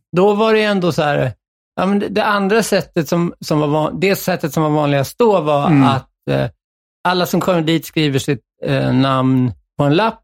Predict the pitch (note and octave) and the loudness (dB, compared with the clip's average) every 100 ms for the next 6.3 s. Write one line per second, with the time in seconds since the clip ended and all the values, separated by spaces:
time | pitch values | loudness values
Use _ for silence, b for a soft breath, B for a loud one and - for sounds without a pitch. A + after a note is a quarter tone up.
0 | - D#3 C#3 A#2+ - D3 D#3 D3+ D3 D3 | -4 0 2 0 -4 -2 0 0 0 0
1 | C#3 C#3 C3+ C3 _ _ - C3+ C3 B2+ | 2 0 0 -4 _ _ -4 0 2 2
2 | B2+ A3 A3+ - _ - C#3 B2+ A2 _ | 2 2 0 -2 _ -2 0 0 -2 _
3 | D#3 D#3 - D3+ D#3 D#3+ C#3+ A3+ A#3 - | -4 -4 -4 -4 0 -2 2 0 0 -2
4 | F#3+ F3 D#3 C#3+ D#3 D3+ - C#3 C3+ G3+ | -2 0 0 -2 -4 -4 -4 -2 -2 -2
5 | G#3 - - - - D3+ F3+ F#3 - D3 | -4 -6 -6 -4 -2 -2 -2 -4 -4 -4
6 | B2+ C#3+ D#3 | -4 -4 -4